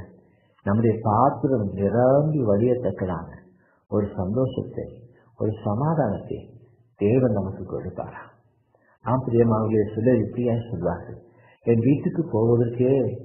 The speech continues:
எனக்கு பிடிக்கவில்லை, அங்கே இருள், சண்டை, சச்சரவுகள், அங்கே சமாதானம் இல்லை, சந்தோஷம் இல்லை,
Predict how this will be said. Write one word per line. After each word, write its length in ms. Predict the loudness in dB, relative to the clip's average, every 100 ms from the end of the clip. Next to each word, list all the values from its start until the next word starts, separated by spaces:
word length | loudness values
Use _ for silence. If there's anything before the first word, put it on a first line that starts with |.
| -16 -16
எனக்கு 320 | -10 -8 -8 -10
பிடிக்கவில்லை, 720 | -8 -8 -4 -2 -2 -6 -12 -16 -20 _ _ _ _ -8
அங்கே 280 | -2 2 4 2
இருள், 360 | 2 0 0 -4 -10 -18 -20 -20 -20 _ -4
சண்டை, 400 | -2 0 0 -2 -6 -16 -20 -20 _ -12
சச்சரவுகள், 800 | -8 -6 -2 -2 0 -4 -8 -14 -18 -20 _ _ -6
அங்கே 260 | 0 0 0
சமாதானம் 560 | 0 4 4 4 0 -2
இல்லை, 220 | -4 -6 -8
சந்தோஷம் 540 | -6 -2 0 0 -2 -8
இல்லை, 240 | -8 -10